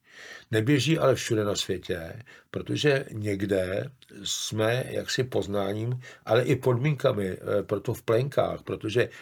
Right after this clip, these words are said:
my tady jsme vůbec se tady do této sit-, do této pozice, my jsme se dál nedostali. Jako kdyby tady lidé nechtěli odlužit, jako kdyby tady lidé nechtěli léčit rakovinu a další věci,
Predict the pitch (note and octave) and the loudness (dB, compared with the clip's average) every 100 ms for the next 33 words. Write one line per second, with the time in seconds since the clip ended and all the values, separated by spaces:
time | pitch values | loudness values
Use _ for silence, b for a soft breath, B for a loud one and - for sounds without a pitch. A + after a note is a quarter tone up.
0 | B G#2+ G#2+ A2+ A#2 - G#2+ G2 G#2 A2 | B -2 2 2 2 0 0 2 0 2
1 | A2+ A2+ A2+ A2 G2+ B2 A#2+ A#2 G2 A2+ | 0 2 2 2 0 0 0 0 -2 -4
2 | - B B B - - B2 B2 - - | -8 B B B -4 0 2 2 0 0
3 | B2 A2+ G#2 - A2+ A#2 A2+ A#2 C#3+ D3+ | 0 -2 -2 -2 0 4 4 4 2 2
4 | C3+ A2+ F#2+ - B B B B B2 A2+ | 4 4 2 -6 B B B B 2 4
5 | B2+ B2+ C3+ C3+ C3 A#2+ A#2+ G2+ F2 F2 | 4 4 4 4 6 6 6 6 4 0
6 | G2 - B2 A2+ G#2+ G2 A2 G#2+ G#2 A2 | -2 0 2 4 2 2 0 2 0 -2
7 | - - _ _ _ B B B A#2+ A2+ | -6 -16 _ _ _ B B B 2 4
8 | C3 B2 B2 C3 B2+ A2+ A#2+ A#2 A2+ G2+ | 6 6 6 4 6 6 6 6 4 4
9 | G#2 - B2 A2+ A2 G#2+ B2 G#2+ G#2+ A#2 | 2 4 6 8 6 4 2 2 2 2
10 | A2 A2+ G#2+ G#2 - G2+ G2 - A#2 | 0 4 4 4 0 0 0 0 -2